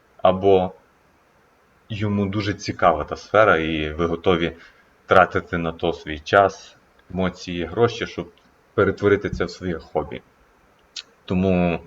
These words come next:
сьогодні я поділився тим, чим я хотів. І пам'ятайте про те, це замість "до побачення", що парфум створює враження про вас,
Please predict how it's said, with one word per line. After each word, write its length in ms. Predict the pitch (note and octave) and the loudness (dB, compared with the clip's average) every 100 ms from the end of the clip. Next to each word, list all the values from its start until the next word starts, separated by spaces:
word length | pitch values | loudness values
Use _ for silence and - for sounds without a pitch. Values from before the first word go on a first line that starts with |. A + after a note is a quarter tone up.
| - | -14
сьогодні 440 | - F#2+ F2 F#2+ | -10 -8 -8 -8
я 80 | E2+ | -10
поділився 560 | - G#2 G#2 D#2+ - | -6 0 2 2 -4
тим, 240 | - E2 D#2 - _ _ _ _ _ _ - | -10 -10 -10 -14 _ _ _ _ _ _ -16
чим 180 | - E2+ | -8 -6
я 60 | |
хотів. 440 | D#2+ - - B2 - _ _ _ _ _ _ _ _ _ _ _ _ _ _ _ _ _ _ _ - - _ _ _ _ _ _ | -8 -8 -4 -4 -4 _ _ _ _ _ _ _ _ _ _ _ _ _ _ _ _ _ _ _ -20 -20 _ _ _ _ _ _
І 380 | G2+ F#2+ F2+ F2 - | -4 0 0 -2 -2
пам'ятайте 580 | - F2+ - F#2 F2+ F2+ | -2 0 2 2 0 -6
про 180 | - F2 | -6 -4
те, 340 | - B2+ - _ _ _ | 0 0 -2 _ _ _
це 120 | - | -20
замість 320 | D#2 D#2 D#2 E2 | -12 -10 -10 -12
"до 80 | |
побачення", 640 | - - D#2+ E2 - D#2 - _ _ _ _ _ _ _ _ _ _ _ _ | -18 -6 -4 -4 -6 -14 -18 _ _ _ _ _ _ _ _ _ _ _ _
що 160 | - | -4
парфум 460 | F#2+ F#2+ - C3 C#3+ | 2 0 2 -2 -2
створює 480 | D3 - G2+ F#2+ F2 | -6 -2 2 2 2
враження 480 | F2+ G2 F#2 E2 D#2 | 8 8 8 4 -6
про 200 | - E2 | -4 4
вас, 380 | F#2+ - - | 4 4 -6